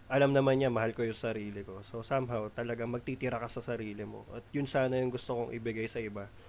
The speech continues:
na bago kayo pumasok ulit sa relasyon, lalo na pandemic ngayon, ay isipin nyo muna na kaya nyong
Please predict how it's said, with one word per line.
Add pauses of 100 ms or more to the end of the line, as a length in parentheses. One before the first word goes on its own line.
(280)
na (100)
bago
kayo
pumasok
ulit
sa
relasyon,
lalo
na
pandemic
ngayon, (1040)
ay (580)
isipin
nyo
muna
na
kaya
nyong